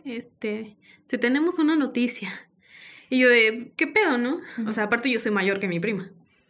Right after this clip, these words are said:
Speaker 1: Y yo de, "Pues, ¿qué pedo?". Y ella me dice, "No, es que, pues, es que esta prima", em, porque también les, yo les había dicho que yo me llevaba bien chido con mi prima, y yo le contaba también cosas a mi prima.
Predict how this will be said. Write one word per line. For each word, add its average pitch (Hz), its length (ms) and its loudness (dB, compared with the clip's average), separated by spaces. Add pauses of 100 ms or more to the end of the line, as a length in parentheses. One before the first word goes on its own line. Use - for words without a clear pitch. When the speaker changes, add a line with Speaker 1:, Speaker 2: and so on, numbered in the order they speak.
(520)
Speaker 1:
Y 202 680 -4
yo 208 200 -6
de, 185 80 -12
"Pues, 208 240 -16
¿qué - 140 -6
pedo?". 277 260 -2 (600)
Y 247 60 -4
ella 226 100 0
me 233 80 0
dice, 233 160 -2
"No, 330 400 2
es 294 160 0
que, 269 400 -2 (240)
pues, 214 180 -10
es - 100 -16
que 202 460 -4
esta 185 340 -8
prima", 285 840 0
em, 185 500 -6 (520)
porque 233 180 0
también 240 460 0
les, 214 240 -2
yo 196 120 -2
les 196 180 -2
había 202 120 -2
dicho 214 200 -6
que 226 340 -2
yo 196 140 -2
me 202 80 -2
llevaba 185 340 -2
bien 202 180 -4
chido 196 240 -8
con 202 100 -4
mi 220 100 -2
prima, 262 420 0 (800)
y 208 220 -2
yo 190 100 2
le 196 120 -2
contaba 202 380 0
también 185 340 0
cosas 190 320 -8
a 185 60 -4
mi 165 120 -2
prima. 247 300 -2